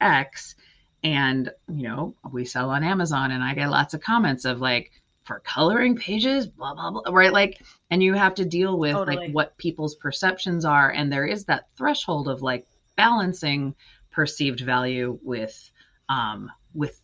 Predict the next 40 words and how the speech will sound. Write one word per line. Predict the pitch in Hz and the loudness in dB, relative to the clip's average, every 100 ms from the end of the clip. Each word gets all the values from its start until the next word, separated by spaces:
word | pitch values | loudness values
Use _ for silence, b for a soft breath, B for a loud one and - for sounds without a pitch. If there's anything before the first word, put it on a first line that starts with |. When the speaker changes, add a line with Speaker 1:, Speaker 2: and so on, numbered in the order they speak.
| _ | _
Speaker 1:
quality | - 151 135 131 131 127 - | -8 -2 -2 -2 -2 -4 -4
and | 120 | -6
what | 123 - | -8 -8
you're | 123 - | -4 4
offering. | 185 - 151 123 117 - B B B B | 4 4 -2 -2 -4 -10 B B B B
But | - 147 | 0 2
at | - | 0
the | 156 | -2
same | - 156 156 | 0 2 0
time, | 151 139 | 0 0
like, | 127 123 | 0 -2
stepping | - - 131 - 151 | -6 -4 -4 -2 0
into | 170 180 170 | 2 0 0
that, | 139 139 - | -2 -2 -4
"Oh, | 202 208 139 - 117 | -6 -2 -4 -4 -8
I | 113 | -8
can | - 127 | -8 -8
charge | - 151 143 131 - _ _ _ | -2 0 0 -2 -8 _ _ _
fifteen | - 269 - 196 | -4 -2 0 2
dollars | 139 123 120 120 | 2 2 0 -4
for | - 120 | -4 -4
a | 113 | -4
pin, | - 135 127 123 - b b - | -4 -2 -2 -2 -6 b b -10
not | 131 127 123 120 - | -4 -2 0 -2 -6
seven | - 127 110 110 | -10 -10 -10 -12
fifty," | - 120 - - - - _ _ - | -14 -14 -12 -14 -14 -20 _ _ -8
right? | 117 107 - - - - | -6 -4 -8 -10 -18 -14
Speaker 2:
Right. | 185 175 190 180 170 | -10 -6 -6 -4 2
Speaker 1:
And | 165 | 2
it's | 156 151 | 2 2
okay | 151 131 - - 208 214 | 0 0 -2 0 0 0
for | 214 175 | 0 0
me | 160 156 | 2 2
to | 139 | 0
make | 127 135 156 160 - | 0 0 -2 -4 -6
that | 131 131 | -6 -4
money | 135 151 156 131 123 - _ _ | -2 0 0 -2 -6 -12 _ _
'cause | - 175 151 | -4 -2 -4
it's | 147 160 | -6 -10
my | 123 | -14